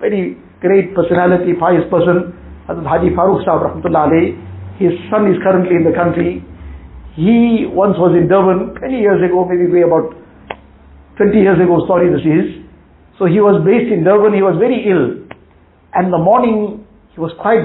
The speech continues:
down. So somebody was just asking him, "Everything is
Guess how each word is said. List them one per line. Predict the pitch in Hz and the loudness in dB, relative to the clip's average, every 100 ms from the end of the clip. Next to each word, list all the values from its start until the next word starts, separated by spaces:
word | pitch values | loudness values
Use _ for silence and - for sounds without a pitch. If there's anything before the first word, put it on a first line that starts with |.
| 175 | 2
down. | 202 196 190 - - - _ _ - | 2 0 -4 -12 -20 -20 _ _ -18
So | 165 | -8
somebody | 202 214 208 | -6 -2 0
was | 175 | 2
just | 190 180 | 2 0
asking | 175 175 185 170 | -2 -2 -2 0
him, | 165 | -2
"Everything | - | -2
is | 170 | 0